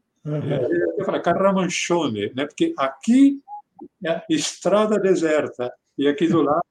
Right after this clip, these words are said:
Speaker 2: os carramanchão, né? É,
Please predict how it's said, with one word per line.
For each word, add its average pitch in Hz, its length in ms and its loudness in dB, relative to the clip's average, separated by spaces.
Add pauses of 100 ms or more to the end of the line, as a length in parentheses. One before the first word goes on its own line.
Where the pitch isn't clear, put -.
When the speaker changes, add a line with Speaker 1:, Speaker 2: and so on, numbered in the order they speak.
(420)
Speaker 2:
os 170 140 -8
carramanchão, 147 1000 -4 (240)
né? 139 300 -10 (960)
É, 143 880 2